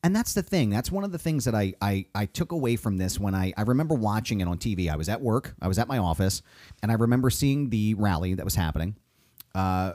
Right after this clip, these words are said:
and I remember going home for lunch and just watching it on television, being like, "Holy shit." I called my wife. I said, "This is something. Like, something is very bad's happening here." Um, one of the misconceptions that I think you touched on, uh,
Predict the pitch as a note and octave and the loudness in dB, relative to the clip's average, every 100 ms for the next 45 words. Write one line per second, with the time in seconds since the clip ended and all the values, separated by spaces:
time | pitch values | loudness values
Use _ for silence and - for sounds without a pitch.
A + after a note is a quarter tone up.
0 | - B2 A#2 B2 B2+ B2+ B2+ E3 D3 C#3+ | -4 0 2 2 2 2 4 6 6 4
1 | B2+ A#2+ C3 E2+ - - A2+ A#2 G2+ - | 2 2 2 0 -4 -4 0 0 -2 -12
2 | - A#2 A#2 F2 B2+ F3 C3+ A2+ A2+ A#2 | -10 -4 -2 2 2 2 4 6 6 6
3 | D3+ D#3 A2 F#2+ F2+ D#2+ C#3+ E2 D#3 G2 | 4 4 4 2 0 -2 -4 -2 0 0
4 | D#2 - G2+ F#2 A2 F#2 G#2+ G#2+ G#2+ E3 | -2 -6 -4 0 2 2 0 -2 -4 -6
5 | - - _ _ - C3 C#3+ D#2+ C#2+ E2 | -8 -18 _ _ 0 0 2 -2 -2 -2
6 | C3+ A#2+ G2 - G2 G#2 F#2 F2+ E2+ E2 | -2 0 -4 -2 0 2 2 -2 0 -2
7 | D2+ C2+ - G1+ - - - - - _ | -2 -8 -10 -14 -18 -20 -20 -20 -20 _
8 | _ _ B2+ B2 A#2+ C3+ E3+ A3+ D3 C3 | _ _ 0 2 0 0 0 2 2 2
9 | - A#2+ B2+ C3 A2+ F#2+ G2 F2 G#2+ A2+ | 2 0 2 0 0 0 0 0 0 -2
10 | G#2 A#2 - G2+ F#2+ - - F2+ | 0 0 2 2 2 -2 -6 -4